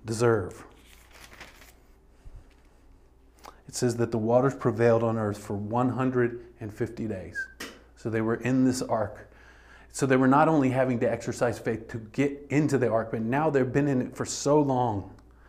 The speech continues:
Days are passing, half a year has passed, and they're still in this ark, and they have to exercise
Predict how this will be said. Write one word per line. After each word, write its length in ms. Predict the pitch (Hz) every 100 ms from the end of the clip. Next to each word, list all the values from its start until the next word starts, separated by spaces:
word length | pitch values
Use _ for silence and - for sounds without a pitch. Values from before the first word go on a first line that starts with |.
| - _ - - _ _ - - - _
Days 320 | - 139 151 139
are 100 | 131
passing, 500 | 131 127 123 117 101
half 300 | 131 143 143
a 80 |
year 300 | 131 131 135
has 220 | 123 123 -
passed, 540 | - 131 120 101 -
and 100 | 117
they're 80 | 110
still 380 | 104 - 139 131
in 100 | 127
this 180 | 113
ark, 380 | 120 107 101 - - - - -
and 120 | 110
they 60 | 110
have 240 | 104 123
to 140 | - -
exercise 840 | 120 117 - 107 - 110 107 104